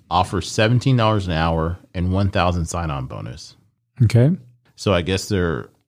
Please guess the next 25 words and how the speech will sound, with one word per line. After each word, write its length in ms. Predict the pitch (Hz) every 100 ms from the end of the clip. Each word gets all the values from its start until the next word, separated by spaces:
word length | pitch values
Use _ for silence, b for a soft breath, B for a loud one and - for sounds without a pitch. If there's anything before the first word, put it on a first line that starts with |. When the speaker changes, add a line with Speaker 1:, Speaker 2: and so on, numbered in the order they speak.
| -
Speaker 1:
I 40 |
wonder 180 | 139 185
if 80 | 123
they're 160 | 117 143
having 220 | 110 87
a 40 |
problem 340 | - 73 76 71
trying 200 | 82 76
to 60 |
staff 400 | 67 73 67 -
people, 280 | - - -
too. 340 | - 87 64 -
Speaker 2:
Well, 460 | 123 127 127 120 - _ - 120 - - -
the 180 | 139 127
people 320 | 135 147 160
that 140 | 143 120
left 380 | 127 131 -
the 100 | -
restaurant 380 | 110 123 - 143
industry 360 | 151 151 - 151
that 120 | 117
needed 240 | 123 117
jobs, 400 | 98 110 123 139
you 80 | 170
know? 240 | 185 196